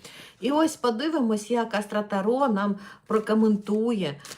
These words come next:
е, цей період. Що нам покажуть саме карти? Е, ми подивимось зараз з вами, да? Це моя авторська колода. І я вам витащила от таку, в-, е, карту. Це у нас король жезлів.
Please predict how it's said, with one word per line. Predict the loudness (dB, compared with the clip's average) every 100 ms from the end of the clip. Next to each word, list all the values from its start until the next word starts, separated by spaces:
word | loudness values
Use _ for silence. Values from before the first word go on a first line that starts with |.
| -8
е, | -4 -4 -6
цей | -4 0 0
період. | 2 0 2 0 -2 -6 -10
Що | -8 -4 0 2 2
нам | 2 2
покажуть | 0 -4 -2 -2 0 -4 -4
саме | -4 -2 -4
карти? | -2 -2 -2 -4 -6 -6 -14 -20 -18 -6
Е, | -4 -2 -2 -2
ми | 0 -2
подивимось | 0 -4 -2 -4 -2 -2 -2 -4
зараз | -2 0 -2 -6 -10
з |
вами, | -6 -6 -6 -8
да? | -6 -6
Це | -6 -4
моя | -2 -2 -2
авторська | -6 -10 -10 -10
колода. | -6 -6 -2 -2 -2 -6 -8 -20 -12
І | -2
я | 0 2 2
вам | 2 2
витащила | 2 0 -2 -4 -2 -2
от | -4 -6
таку, | -8 -2 -2
в-, | -2 -8 -4 -2 0
е, |
карту. | -2 2 2 0 -4
Це | -6 -4 0 2 2
у | 0
нас | -2 -4 -6 -8
король | -4 -2 0 -2
жезлів. | -4 -6 -2 -2 -2 -4 -4 -4